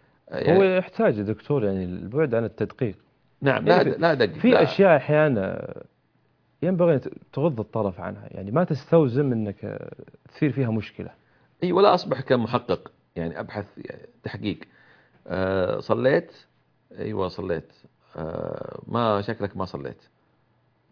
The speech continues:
Speaker 1: طيب خلاص، ابن قال لي: "صليت". أنا أحاول أعطي ابن شيء من الثقة.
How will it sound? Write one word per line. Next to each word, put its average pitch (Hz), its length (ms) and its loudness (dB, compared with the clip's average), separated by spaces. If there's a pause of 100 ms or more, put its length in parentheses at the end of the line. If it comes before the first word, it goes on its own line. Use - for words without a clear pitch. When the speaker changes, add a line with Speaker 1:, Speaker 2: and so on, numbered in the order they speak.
(180)
Speaker 1:
طيب - 320 -6
خلاص، - 300 -4
ابن 156 260 -6
قال - 160 -2
لي: - 80 -4
"صليت". - 360 -4
أنا - 140 -4
أحاول - 300 -2
أعطي - 180 -4
ابن - 120 -6
شيء - 140 -4
من - 80 -6
الثقة. - 360 -8